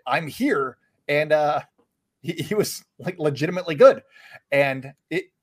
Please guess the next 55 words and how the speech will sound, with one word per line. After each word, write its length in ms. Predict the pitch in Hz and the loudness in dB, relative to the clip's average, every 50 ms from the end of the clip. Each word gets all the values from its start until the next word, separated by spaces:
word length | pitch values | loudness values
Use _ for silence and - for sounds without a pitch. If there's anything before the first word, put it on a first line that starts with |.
| _ _ _ _ _ - | _ _ _ _ _ -4
it 60 | 151 | -4
was 200 | 160 180 165 - | -2 -2 -4 -6
kinda 260 | - - 202 226 196 | -4 -4 -2 0 0
hard 160 | 165 202 214 | 0 0 0
to 40 | 180 | -2
believe 340 | 160 156 151 190 262 320 302 | -2 -4 -2 -2 0 0 0
it 100 | 247 - | -2 -2
for 140 | - 180 170 | -2 -2 -2
a 40 | 156 | -2
little 160 | 147 135 123 | -2 -2 -4
bit 180 | 123 135 131 | -4 -4 -2
there 160 | - 139 131 123 | 0 -2 -2 0
'cause 180 | - 135 120 | -2 -6 -6
he 180 | 143 147 143 143 | -6 -8 -4 -2
did 140 | 147 202 165 | -2 -2 -4
it 80 | - | -6
in, 60 | 160 | -8
like, 140 | 147 127 120 | -10 -10 -8
twenty 240 | - - 156 151 139 | -8 -6 -6 -6 -6
twenty, 360 | - - 147 156 165 175 160 | -6 -4 -2 -2 -2 -2 -4
but 240 | 143 123 123 120 - _ _ _ _ _ | -4 -2 -4 -4 -6 _ _ _ _ _
it 60 | - | -6
was 100 | 147 139 | -4 -4
a 40 | 127 | -4
shortened 320 | 117 - 160 165 165 135 120 | -6 -4 -4 -4 -6 -6 -6
season, 300 | - 156 170 156 156 147 | -4 -4 -4 -4 -6 -6
so 380 | - - 143 135 123 120 - _ _ _ - | -6 -4 -2 -2 -4 -4 -8 _ _ _ -8
not, 200 | 156 160 165 - | -6 -6 -4 -2
not 120 | 143 147 | -2 -2
a 40 | 135 | -2
big 200 | 117 147 143 143 | -2 -4 -6 -6
sample 340 | - - 147 143 139 - 147 | -8 -10 -10 -8 -8 -8 -6
size. 360 | - 147 135 135 139 135 127 | -4 -2 -2 -2 -2 -4 -6
And 80 | 139 139 | -8 -10
then 100 | 123 117 | -12 -10
twenty 220 | - - 143 143 | -8 -8 -8 -8
twenty-one, 360 | - - 117 120 143 170 170 | -8 -10 -8 -6 -4 -4 -4
he 80 | 160 139 | -4 -6
did 140 | 127 139 139 | -6 -6 -6
it 100 | 127 113 | -6 -6
again. 340 | 107 - 202 220 202 185 | -2 0 0 0 0 -2
You're 100 | 156 147 | -4 -4
like, 140 | 135 127 131 | -4 -2 -2
"All 120 | 170 240 247 | -2 -2 0
right, 160 | 226 240 233 | -2 -2 -2
well, 420 | 202 185 185 196 - - 92 - _ _ _ _ _ | -2 -4 -6 -8 -10 -16 -20 -20 _ _ _ _ _
cool." 360 | - - 220 330 339 - - - - - - - | -4 0 0 2 2 0 -4 -6 -14 -20 -10 -6
And 120 | - 156 180 | -2 -2 -2
then 80 | 180 | 0
he 80 | 175 170 | -2 -2
was 100 | 160 139 | 0 0
out 140 | 143 131 - | -2 -2 -4
the 60 | 123 | -6
door. 180 | 117 107 - - _ - - - - _ - | -10 -10 -12 -14 _ -20 -20 -20 -16 _ -4
Um, 540 | 127 123 123 120 113 110 104 104 107 110 | -2 0 2 2 2 0 -2 -4 -8 -14